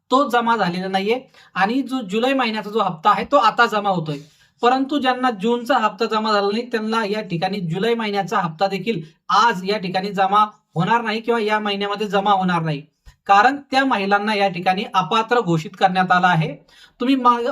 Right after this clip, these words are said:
माग या ठिकाणी आपण एक व्हिडिओ बनवला होता की जवळपास सव्वीस लाख महिला लाडकी बहीण योजनेतून वगळण्यात आल्या आहेत. आता याची काय कारणं आहेत, तर कारणं वेगवेगळी आहेत. आता ही कारणं स्पष्ट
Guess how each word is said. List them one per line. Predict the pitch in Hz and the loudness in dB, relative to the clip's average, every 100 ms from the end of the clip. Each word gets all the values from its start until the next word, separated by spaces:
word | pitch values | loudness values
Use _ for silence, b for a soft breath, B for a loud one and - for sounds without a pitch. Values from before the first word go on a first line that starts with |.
| 240 | 0
माग | 214 220 | 4 4
या | 233 | 4
ठिकाणी | 233 208 214 | 2 -2 -2
आपण | 214 202 220 | -2 -2 -4
एक | 190 | -4
व्हिडिओ | 185 202 | -2 2
बनवला | 196 196 190 | 2 0 2
होता | 185 165 220 254 b b - | 0 2 0 0 b b -6
की | 226 | -4
जवळपास | 190 226 247 247 262 254 - | 0 2 2 4 4 4 0
सव्वीस | 240 233 294 - | 2 2 -4 -2
लाख | 254 254 247 | -2 -2 -2
महिला | 220 220 220 165 B _ | -2 2 2 0 B _
लाडकी | 180 214 208 277 | 2 2 2 -2
बहीण | 262 220 233 | -2 0 0
योजनेतून | 226 214 214 254 | 0 -2 -6 -4
वगळण्यात | 196 190 190 220 226 208 | 0 0 0 -2 -2 0
आल्या | 190 185 | 0 2
आहेत. | 170 156 - _ b b | 0 -4 -10 _ b b
आता | 196 208 | -2 2
याची | 240 233 277 | 0 0 -2
काय | 247 247 247 | 2 4 2
कारणं | 226 - 285 226 | 0 2 4 4
आहेत, | 233 220 247 b b 262 | 2 2 -6 b b -6
तर | 247 | -2
कारणं | 220 220 262 285 | -2 0 2 2
वेगवेगळी | 277 262 262 247 247 | 0 -2 -4 2 2
आहेत. | 190 160 - B B B | 2 -2 -6 B B B
आता | 202 196 | 0 2
ही | 254 247 | 2 -2
कारणं | 269 220 208 247 | -2 0 2 0
स्पष्ट | 247 _ 254 247 - | -2 _ -2 -2 -2